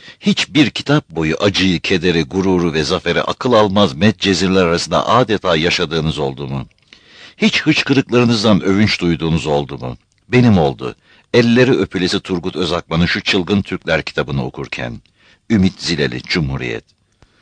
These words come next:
Bu kitabı okurken kendi babamdan ve amcamdan, ailemden hep duyduğum olayları yaşadım. Bunu ancak Çılgın Turgut yazabilirdi.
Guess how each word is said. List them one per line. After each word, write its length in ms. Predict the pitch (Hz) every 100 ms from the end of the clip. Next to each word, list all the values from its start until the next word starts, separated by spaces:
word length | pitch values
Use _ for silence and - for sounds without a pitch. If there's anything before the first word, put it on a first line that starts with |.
| _ _ _ _ - - - - - -
Bu 120 | 131
kitabı 300 | - 170 101
okurken 600 | 85 - 135 - 71 71
kendi 420 | 65 120 127 123
babamdan 580 | 90 82 78 76 95 82
ve 100 | 73
amcamdan, 720 | 76 87 73 71 65 65 69 -
ailemden 640 | 98 95 80 78 71 73
hep 240 | 110 120
duyduğum 400 | 123 107 92 92
olayları 440 | 78 76 73 69 69
yaşadım. 480 | 69 - 65 65 - _ _ 92
Bunu 260 | 151 147 -
ancak 380 | 170 151 120
Çılgın 420 | - 135 113 113 101
Turgut 380 | 87 67 76
yazabilirdi. 720 | 73 65 69 67 67 64 62